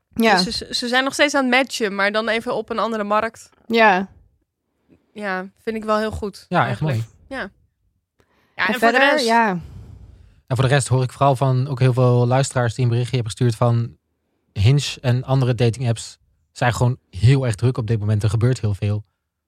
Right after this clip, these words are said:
Speaker 2: Ja. Ja, iedereen is zich aan het vervelen. Je verveelt je de pleuris.
Speaker 3: Ja.
Speaker 1: Ja, ik snap dit wel hoor.
Speaker 2: Ja?
Speaker 3: Ja.
Speaker 1: Even lekker swipen. Ja, tuurlijk.
Speaker 2: Ja, ik snap het ook weer eigenlijk niet helemaal. Waarom zou je
Speaker 1: Nou ja.
Speaker 2: nu nog gaan swipen?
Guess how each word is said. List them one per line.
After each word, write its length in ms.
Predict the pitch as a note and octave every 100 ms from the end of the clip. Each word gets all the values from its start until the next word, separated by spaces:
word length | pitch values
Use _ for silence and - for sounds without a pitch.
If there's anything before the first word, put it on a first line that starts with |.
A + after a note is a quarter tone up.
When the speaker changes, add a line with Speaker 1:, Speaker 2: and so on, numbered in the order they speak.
| _ -
Speaker 2:
Ja. 360 | G3 G3 G3 -
Ja, 260 | G#3+ G#3+ A#3
iedereen 340 | A#3 A#3 A#3+
is 100 | B3+
zich 140 | C4+
aan 80 | B3+
het 80 | B3+
vervelen. 540 | A#3+ B3+ D#4+ D#4+ E3
Je 100 | F3 G#3
verveelt 540 | A#3+ A3+ - D4 D4+
je 100 | C#4+
de 80 | C4
pleuris. 640 | - E4+ F4 F3 D#3+ - _ _
Speaker 3:
Ja. 200 | C3+ A#2+
Speaker 1:
Ja, 200 | - G#3
ik 100 | A3
snap 180 | - B3
dit 120 | A#3+
wel 180 | G#3+ G3 F#3+
hoor. 220 | G#3+ F4 - _ _ _ _ _ _ _ _ _ _ _
Speaker 2:
Ja? 120 | - A3+
Speaker 3:
Ja. 200 | C#4 - _ _ _ -
Speaker 1:
Even 200 | G#3+ A3+
lekker 180 | A3
swipen. 560 | - A#3+ C4 A#3 G3+ A3 - -
Ja, 140 | G3+
tuurlijk. 440 | - A#3 E3+ E3 - - - _ _ _ - _ _
Speaker 2:
Ja, 140 | A#3 -
ik 120 | C#4
snap 200 | F4 F4
het 120 | -
ook 80 | D4+
weer 100 | C4+
eigenlijk 240 | C4 C#4 -
niet 100 | C4
helemaal. 420 | A3 E3 E3+ F3 - _ _ _ _ _ _ -
Waarom 220 | A#3 D4+
zou 140 | D4 D4
je 60 |
Speaker 1:
Nou 120 | C#4 C#4+
ja. 140 | C#4+
Speaker 2:
nu 60 | D#4+
nog 180 | F4
gaan 140 | E4 D4+
swipen? 640 | - A#3 B3+ D#4+ B2 F#3